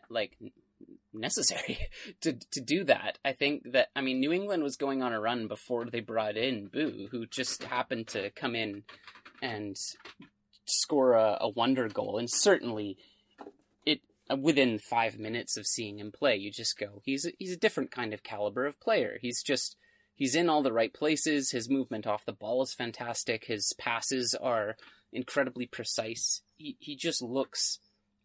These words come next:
a much better player than most of the players he's playing with, and he's gonna only enhance their ability to play well because he's got great ball distribution. He can obviously crack shots from lots of different places.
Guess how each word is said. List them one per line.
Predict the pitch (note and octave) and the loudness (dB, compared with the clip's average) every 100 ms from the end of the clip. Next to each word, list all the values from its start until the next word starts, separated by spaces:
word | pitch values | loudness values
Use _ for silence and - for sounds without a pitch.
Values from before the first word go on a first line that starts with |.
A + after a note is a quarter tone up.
| - | -10
a | B2+ | -6
much | A#2+ A#2+ - | -2 -2 0
better | A#2+ A2 G#2 | 0 0 -2
player | - A2 G#2 | 0 2 2
than | G2+ G#2+ | 0 -4
most | G#2+ G#2+ - | -4 -6 -6
of | |
the | F#2+ | -8
players | - G2+ G2 - | -4 -2 -2 -6
he's | G#2+ | -12
playing | - F3+ A#2+ | -8 -4 -4
with, | G2+ G#2 | -4 -6
and | G#2+ | -6
he's | A2 - | -6 -4
gonna | A#2+ G#2+ - | -4 -2 0
only | C#3+ C3 A#2 | 2 2 2
enhance | A2 A2 A#2 - - - - | -2 -2 -4 -4 -6 -6 -12
their | A2+ C3 C3+ D3+ | -6 2 4 4
ability | A#2+ G#2+ G#2 G#2+ | 0 -4 -8 -12
to | - | -12
play | - A#2+ G2+ | -4 0 2
well | G#2+ G2 G2 | 2 -2 -4
because | A2+ - A2 - - - - | -12 -8 -6 -6 -8 -14 -4
he's | C#3 | -2
got | - - - | 0 -2 0
great | A#2+ - | -2 0
ball | B2+ C3 | 2 2
distribution. | A#2+ A#2+ B2+ A#2 A2+ A2 - A2 | 2 -4 -4 -6 -6 -4 -4 -6
He | G#2+ | -6
can | A2+ G#2 | -8 -8
obviously | G2+ G#2 - G2 - | -8 -6 -6 -6 -6
crack | - G#2+ - | -4 -4 -2
shots | - G#2+ A2 - | 0 0 -2 -6
from | - G#2 G2+ G2+ _ _ _ - | -2 -4 -4 -10 _ _ _ -4
lots | A#2+ B2 A#2+ | 2 2 2
of | - | -2
different | A2 A2 E2 | -4 -6 -4
places. | A2 G#2+ - G#2 G2+ | -2 0 0 -2 -2